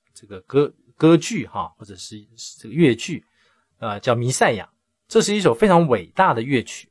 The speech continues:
常常有人喜欢听，也有不少人喜欢唱。但是不知道大家是不是真的了解其中歌词的含义呢？为什么需要有人修直主的道路呢？他的道路不是本来就很直吗？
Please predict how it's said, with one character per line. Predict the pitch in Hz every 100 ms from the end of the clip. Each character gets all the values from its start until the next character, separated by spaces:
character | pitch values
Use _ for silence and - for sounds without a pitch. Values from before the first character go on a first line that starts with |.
| _ _
常 | 160 202
常 | 247
有 | 123
人 | 143
喜 | -
欢 | 95 113
听， | - 135 131
也 | 127 156
有 |
不 | 110 - 240
少 | 233 110
人 | 120
喜 | - -
欢 | 110 113
唱。 | - 208 - _ _ _ _ _
但 | - 180
是 |
不 | 165
知 | 170
道 | 156
大 | 156
家 |
是 | 151 160
不 |
是 | 147
真 | 143 196
的 |
了 | 160 123 147
解 | 107
其 | - 120
中 | 139 139
歌 | 156
词 | 160 -
的 | 113
含 | - 98 92 139
义 | 135
呢？ | 98 _ _ _ _ _ _ _ _
为 | - 302
什 | 185
么 |
需 | 175 208
要 | 214 175
有 | 127
人 | 113 135
修 | - 196
直 | 180 170
主 | 113
的 | 110
道 | 202 190
路 | 190 208
呢？ | 202 _ _ _ _ _ _ _ -
他 | 143
的 | 139
道 | 165 135
路 | 131
不 | 160
是 | 160
本 | 143 117
来 |
就 | 151
很 | 180 120
直 | 131
吗？ | 160 220